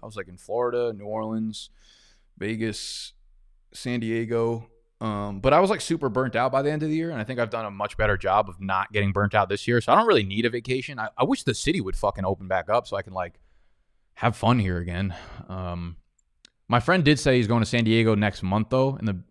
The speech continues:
in, like, February eighteenth-ish, maybe. I think I might go with him for, like, a, a, a week. I wanna go, I wanna go, like, somewhere for a long weekend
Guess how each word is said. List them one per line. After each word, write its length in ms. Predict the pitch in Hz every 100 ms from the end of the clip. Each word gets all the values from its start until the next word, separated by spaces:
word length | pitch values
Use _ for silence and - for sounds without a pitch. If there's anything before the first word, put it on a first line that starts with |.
| -
in, 100 | 95
like, 160 | 87
February 840 | - 101 104 104 107 107 107 104 104 -
eighteenth-ish, 600 | 107 - 117 120 131 -
maybe. 400 | 135 139 156 151 -
I 60 |
think 180 | - 117
I 60 | 101
might 220 | 92 85
go 120 | 101
with 160 | 107 117
him 120 | 120
for, 220 | 117 117
like, 140 | 113
a, 140 | 113 104 -
a, 180 | 110 110
a 100 | -
week. 300 | 110 131 - _ _ _ _ _ _ _ _ _ _
I 40 | 131
wanna 160 | 196
go, 120 | 123
I 140 | 143 135
wanna 180 | 175 156
go, 180 | 143 139
like, 140 | 120
somewhere 720 | - 120 120 117 113 107 104 - _ _ _ _
for 240 | - 117
a 60 | 101
long 240 | 101 110
weekend 540 | 104 110 120 117 117